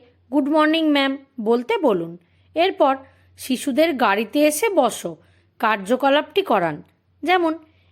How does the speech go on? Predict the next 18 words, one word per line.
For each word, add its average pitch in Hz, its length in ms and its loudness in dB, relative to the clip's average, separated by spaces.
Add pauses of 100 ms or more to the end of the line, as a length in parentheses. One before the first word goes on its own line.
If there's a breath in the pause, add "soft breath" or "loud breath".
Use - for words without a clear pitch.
একটি 262 320 -2
খালি 233 400 -2
বস্তার 240 440 2
ওপর 311 280 2 (380 soft breath)
শিশুকে 262 500 -2
বসিয়ে 294 560 0 (340 soft breath)
কিছু 254 300 -2
দূর 269 200 0
পর্যন্ত 330 380 0
টেনে 311 380 2
নিয়ে 196 220 0
যান 175 260 -8 (380)
এবং 339 340 0 (320 soft breath)
শিশুদের 269 540 0
গাড়িতে 233 440 0
বসার 285 340 2
আনন্দ 262 500 2
দিন। 165 320 -10